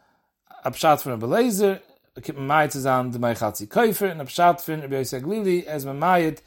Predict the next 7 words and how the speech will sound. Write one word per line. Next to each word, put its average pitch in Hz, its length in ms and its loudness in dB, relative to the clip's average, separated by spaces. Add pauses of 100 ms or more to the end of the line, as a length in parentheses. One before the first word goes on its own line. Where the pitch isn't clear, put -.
(480)
מי, 139 60 -2
דער 143 180 8
מי 131 140 -2
חצי 139 300 4
ולדות. 123 500 -4 (580)
תניא 190 420 2
אידך, 170 720 2